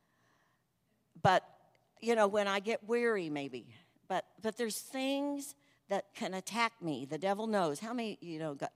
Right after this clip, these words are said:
the devil knows where your weak spot is. And so on those days, I have to let the love of God, which flows from the Holy Spirit, guide me in the gifts that God tells me to,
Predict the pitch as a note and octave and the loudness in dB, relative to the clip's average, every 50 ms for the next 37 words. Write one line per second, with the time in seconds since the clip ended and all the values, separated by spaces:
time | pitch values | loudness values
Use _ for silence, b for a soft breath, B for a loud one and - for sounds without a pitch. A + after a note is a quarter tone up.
0 | - E3+ E3 D#3 F3 E3+ D#3 D#3 D#3 D3+ D3+ D3 - - - D3 D3 C#3 C3+ C3 | -10 -12 -8 -6 -6 -4 -4 -2 -2 -2 -2 -4 -6 -8 -8 -8 -8 -8 -8 -6
1 | C3+ F3+ G3 - _ - - - - D3+ D3 B2+ B2 A2+ - - - b b b | -6 -6 -6 -6 _ -14 -14 -10 -6 -6 -6 -6 -8 -12 -16 -18 -20 b b b
2 | b b b b b b b b - G3 F#3+ F#3 - - A#3+ A3 G#3 G3 - _ | b b b b b b b b -6 -6 -4 -4 -2 2 2 2 2 0 -4 _
3 | b b b b b _ - G#3 A#3+ B3+ C4 B3+ B3+ B3 A3+ - A#3 A3+ G#3 F3+ | b b b b b _ 4 4 4 4 2 0 -2 -2 -2 -2 0 0 0 -2
4 | - - G#3 G#3+ A3+ A#3 A#3+ B3 A3+ - A3 G#3+ G#3 G#3 G3 - - F#3+ F#3 F#3 | -2 -6 -8 -6 -4 -4 -4 -4 -6 -6 -6 -2 0 0 0 0 -4 -8 -4 -2
5 | G3 G3+ G3+ G3+ G3 F#3+ G3 - - F3+ E3+ D3+ D3 - D#3+ F3+ F#3 E3 C3 C3 | 0 2 2 2 0 -4 -6 -6 -4 -4 -4 -6 -8 -6 -4 -2 -2 -2 -4 -6
6 | C#3 D3 E3 D#3 - - - - F#3+ G3 F#3+ F#3 - - - F#3 F3+ F3 E3+ E3+ | -8 -10 -12 -12 -12 -14 -8 -4 -2 -2 -2 -4 -6 -4 -2 -2 -2 0 -2 -2
7 | E3+ D#3 D#3 b b b b b - - - - A3 G#3+ G3 F#3+ F3 - - - | -2 -2 -4 b b b b b -18 -10 -4 -2 0 2 2 0 0 -2 -4 -6
8 | G3 F#3+ F3+ D#3 - - E3+ D#3+ D#3 D3+ D#3+ D#3 D3+ D3 D3 b b b b - | -4 -4 -4 -4 -4 -4 -2 -2 -2 -2 -2 -4 -4 -6 -8 b b b b -8
9 | F3+ E3+ D#3+ D#3 D3 - D#3 D3+ D3 - - C3+ - - E3 D#3 C#3+ - E3 D#3 | -6 -4 -4 -6 -6 -6 -8 -8 -8 -10 -14 -14 -10 -10 -10 -10 -10 -10 -12 -12
10 | C#3+ C3+ - C#3 D3 C#3 C#3+ b b b b b b _ - - D#3 C#3 | -12 -12 -14 -14 -14 -14 -14 b b b b b b _ -10 -8 -8 -8